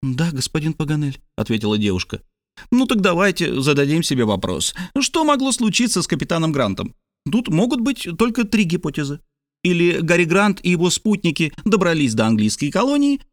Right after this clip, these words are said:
или они попали в руки туземцев,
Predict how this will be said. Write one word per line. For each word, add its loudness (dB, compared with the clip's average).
или 2
они 4
попали 0
в -2
руки 0
туземцев, -2